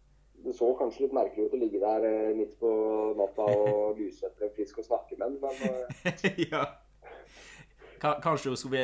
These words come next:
Speaker 2: skulle sette deg på en institusjon, eller, eh, <laughs> om du
Speaker 1: Det
Speaker 2: trengte litt sånn hjelp? <laughs>
Speaker 1: Enkelte ganger så hadde sikkert det vært det beste, tenker jeg.
Speaker 2: <laughs> Ja. Det er vel enkelte som mener at vi sportsfiskere kunne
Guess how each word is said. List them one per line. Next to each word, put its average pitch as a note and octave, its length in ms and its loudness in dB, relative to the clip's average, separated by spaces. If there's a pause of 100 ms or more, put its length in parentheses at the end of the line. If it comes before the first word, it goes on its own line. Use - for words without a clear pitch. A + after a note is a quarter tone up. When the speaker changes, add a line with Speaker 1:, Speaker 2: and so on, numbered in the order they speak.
Speaker 2:
skulle C3+ 240 -4
sette C#3+ 320 -2
deg G#2+ 220 0
på B2 100 2
en A2+ 160 -2
institusjon, A#2+ 880 -4
eller, B2+ 320 0
eh, B2 960 -2
<laughs> - 0 -
om C3+ 160 0
du B2+ 80 0
Speaker 1:
Det A#2+ 400 6 (320)
Speaker 2:
trengte D3 240 -2
litt C3 160 2
sånn A#2+ 160 4
hjelp? C3+ 320 0 (160)
<laughs> D#3+ 160 0 (720)
Speaker 1:
Enkelte A#2 400 10
ganger G2+ 240 8
så A#2 160 4
hadde G#2 160 2
sikkert G#2+ 240 -2
det G2 160 4
vært - 160 -10
det - 160 -2
beste, - 240 -6
tenker G2+ 400 0
jeg. E3+ 320 0
Speaker 2:
<laughs> D3+ 140 4
Ja. B2 100 0 (1000)
Det B2+ 140 -4
er A2+ 80 0
vel C3+ 100 0
enkelte A#2+ 320 -4
som C3 160 -4
mener G#2+ 300 0
at - 80 -8
vi A2 100 -2
sportsfiskere G2 800 -8
kunne F#2+ 300 -6